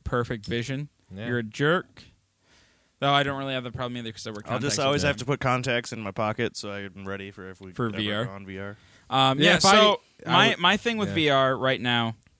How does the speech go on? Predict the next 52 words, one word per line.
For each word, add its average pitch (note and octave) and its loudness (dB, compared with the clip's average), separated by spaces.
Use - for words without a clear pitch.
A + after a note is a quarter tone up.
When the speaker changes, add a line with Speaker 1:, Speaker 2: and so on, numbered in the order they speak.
Speaker 1:
is A#2+ 0
I B2+ 2
like, D#3 0
I C3+ 0
like C#3 0
where D#3 0
it's B2 -2
at, A#2 0
but D3 -4
the C3+ 0
problem D#3+ 0
with C3+ -2
where C#3 0
it's B2+ -2
at B2 0
is B2+ -4
I B2+ -2
see C#3 -2
so C3+ 0
much C3+ -4
potential D3+ -6
that - -8
Speaker 3:
Yeah. F#2+ -2
Speaker 1:
I'm F#2 -2
kind C#3 -4
of - -12
pissed - -2
that B2 -6
it's A#2 -6
not A#2+ -4
there A2 -6
yet. F#2+ -12
Speaker 3:
Yep. G#2 -8
<laughs> G#2 -8
Speaker 1:
And, F3 2
I E3+ -2
mean, F#3 -2
I, E3 2
yeah, F3 0
I E3 4
understand F3 -2
that D3+ -14
the C#3 -8
technology C#3+ -2
is A2+ -8
growing, B2 -6
and B2+ -4
it's B2 -6
gonna C#3 -4
be C#3 -2
like C3 0
computers C3 -4